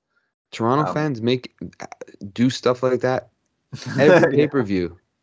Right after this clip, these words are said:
Speaker 1: Every
Speaker 2: Yeah.
Speaker 1: pay-per-view. They'll,
Speaker 2: Every
Speaker 1: they'll
Speaker 2: single
Speaker 1: flip some
Speaker 2: pay-per-view, yeah.
Speaker 1: Yeah. They,
Speaker 2: And
Speaker 1: and I remember when I watched Nitro here, when the first time W C W came live, they cheered Hogan, and he was supposed to be a heel in N W O.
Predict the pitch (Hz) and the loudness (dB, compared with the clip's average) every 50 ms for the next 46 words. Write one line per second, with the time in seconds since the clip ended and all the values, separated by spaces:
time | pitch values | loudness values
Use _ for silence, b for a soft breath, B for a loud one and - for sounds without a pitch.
0 | _ _ - 135 170 190 - - 202 - 175 175 165 - - 147 127 107 98 85 | _ _ 2 2 4 4 4 2 0 0 -2 -6 -6 -6 -6 -8 -6 -4 -6 -6
1 | 73 - - _ - 110 107 104 - - 117 123 127 107 101 123 120 117 131 139 | -8 -10 -10 _ -4 -2 -2 -2 -4 -6 -4 -2 -4 -4 -4 -6 -8 -4 -4 -4
2 | 113 110 107 - 113 107 - - - 101 - - _ _ _ _ _ _ 87 _ | -4 -4 -6 -8 -10 -10 -10 -16 -18 -20 -20 -20 _ _ _ _ _ _ -20 _
3 | 120 127 120 - - - _ _ _ _ _ _ _ _ _ _ _ _ _ _ | -12 -10 -10 -10 -12 -16 _ _ _ _ _ _ _ _ _ _ _ _ _ _
4 | _ _ _ _ _ - 110 107 - - - 120 117 120 127 151 160 156 156 156 | _ _ _ _ _ -12 -12 -10 -8 -6 -4 -2 0 0 0 0 -2 -2 -4 -4
5 | 156 143 139 127 127 123 117 117 113 120 123 117 - 117 113 117 120 123 - - | -4 -4 -2 -2 -2 -2 -2 -2 -2 -2 -4 -4 -6 -6 -4 -4 -4 -6 -4 -4
6 | 113 104 92 101 101 92 92 90 92 - _ _ _ _ _ _ _ _ - 101 | -4 -4 -2 -4 -4 -4 -4 -6 -8 -14 _ _ _ _ _ _ _ _ -6 -4
7 | 101 101 95 - - 113 113 110 - - 113 107 107 104 104 101 - 95 104 101 | -4 -4 -6 -2 -2 -2 -2 -2 -4 -6 -6 -4 -4 -4 -4 -6 -6 -4 -4 -2
8 | 98 101 95 95 - 110 101 95 95 92 95 95 90 85 82 80 - _ _ _ | -2 -4 -6 -6 -8 -8 -6 -6 -4 -4 -2 -2 -4 -4 -6 -12 -16 _ _ _
9 | _ _ _ _ _ _ _ _ _ _ _ _ _ _ _ _ _ _ _ _ | _ _ _ _ _ _ _ _ _ _ _ _ _ _ _ _ _ _ _ _
10 | _ _ _ _ _ _ _ _ _ _ - 104 101 - - 139 139 131 120 123 | _ _ _ _ _ _ _ _ _ _ -4 -4 -2 -2 2 2 2 2 2 -2
11 | - 143 165 147 101 85 87 90 90 104 113 113 113 - 113 - 117 110 - 107 | -2 -2 0 0 0 -2 -2 -6 -6 -4 -4 -4 -4 -6 -8 -8 -10 -8 -8 -6
12 | 113 113 107 104 101 - 165 170 147 107 92 - - - 98 104 107 110 107 110 | -2 0 0 0 0 0 2 2 2 2 2 -4 -8 -6 -4 -2 0 0 0 0
13 | 101 104 101 104 127 156 156 - 143 - | 0 0 0 2 4 4 2 2 0 -6